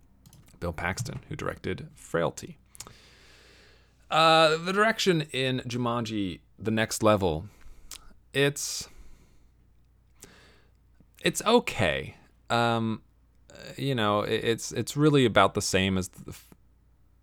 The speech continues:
uh, as Welcome to the Jungle. I think the films both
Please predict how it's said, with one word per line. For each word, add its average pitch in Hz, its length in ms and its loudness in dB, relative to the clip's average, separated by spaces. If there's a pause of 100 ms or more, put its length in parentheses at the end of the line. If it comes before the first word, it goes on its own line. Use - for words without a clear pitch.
(260)
uh, - 280 -6
as 90 160 -6
Welcome 92 240 0
to 82 80 -6
the 80 80 -6
Jungle. 120 640 4
I 92 80 0
think 87 220 -4
the 92 60 -8
films 92 320 -2
both 90 440 -4